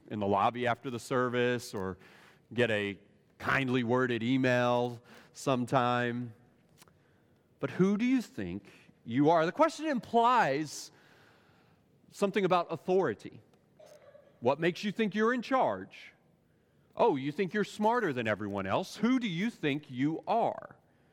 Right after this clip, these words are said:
to make such claims over me or to tell me how I should live my life? The whole notion of authority is a touchy subject. We regularly hear sad stories of abuses of authority.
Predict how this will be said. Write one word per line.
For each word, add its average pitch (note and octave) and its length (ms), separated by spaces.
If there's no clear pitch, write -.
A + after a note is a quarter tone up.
to B2 80
make A#2 220
such - 320
claims C3 840
over A#2 320
me A#2+ 360
or A#2+ 140
to C#3 100
tell D#3+ 260
me D#3+ 380
how A#2+ 340
I G#2+ 420
should A2+ 300
live G2 400
my G2+ 280
life? G#2 340
The E3 80
whole G#3 140
notion F#3+ 440
of D#3 80
authority E3+ 520
is C3+ 180
a D3+ 80
touchy - 340
subject. C#3 720
We C3+ 100
regularly D3 480
hear C3+ 180
sad C3+ 440
stories C#3 500
of B2+ 60
abuses A#2+ 580
of D3+ 100
authority. E3+ 500